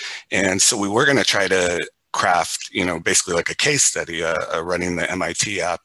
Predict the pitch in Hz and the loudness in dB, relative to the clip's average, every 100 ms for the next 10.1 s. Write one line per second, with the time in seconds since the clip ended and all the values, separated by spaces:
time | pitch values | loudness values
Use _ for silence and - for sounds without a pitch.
0 | 71 80 - 85 90 87 87 - 85 82 | -12 -14 -12 -12 -10 -8 -4 -4 -4 -8
1 | 82 80 - 82 80 - - - - - | -6 -4 -4 -4 -8 -10 -10 -14 -12 -14
2 | - - 85 80 - - - - 110 101 | -10 -6 -4 -4 -6 -6 -4 -2 -2 0
3 | 92 90 85 78 92 90 - 98 82 - | 0 0 -4 -4 -2 -2 0 -2 -2 -8
4 | - - - 101 87 85 85 80 - - | -14 -14 -8 -6 -4 -4 -4 -8 -10 -6
5 | 101 85 85 - - - 95 - - 98 | -6 -2 -4 -2 -4 -2 0 0 2 0
6 | 90 - 95 90 - 95 - 101 85 - | 0 2 2 2 2 2 2 2 -2 -2
7 | 95 87 90 87 85 98 92 87 82 76 | -4 0 2 2 2 0 0 2 2 0
8 | - - - - - - 104 95 98 98 | -6 -10 -10 -10 -10 -4 -2 0 2 2
9 | 101 95 90 82 - 90 90 85 76 85 | 2 0 0 -2 2 2 2 0 -2 -4
10 | - | -6